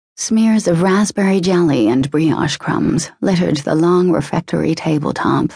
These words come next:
that was, usually, such an attractive feature of Bonne Goûter's vast and impressive tasting room. There were fifteen people in the room, and twelve of them were really mad at each other.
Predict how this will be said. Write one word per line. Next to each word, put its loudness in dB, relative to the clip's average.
that 0
was, 0
usually, 0
such -6
an 0
attractive -2
feature -4
of 0
Bonne 2
Goûter's 0
vast -2
and 0
impressive -2
tasting -4
room. -2
There 0
were 0
fifteen 0
people -2
in 2
the 2
room, 0
and 0
twelve 0
of -2
them -2
were 0
really -2
mad -2
at -4
each -4
other. -4